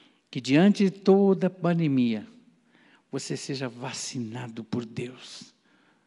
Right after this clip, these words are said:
pelo aquilo que a palavra de dele oferece.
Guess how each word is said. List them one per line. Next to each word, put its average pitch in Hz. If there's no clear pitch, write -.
pelo 156
aquilo 143
que -
a 147
palavra 131
de 123
dele 120
oferece. -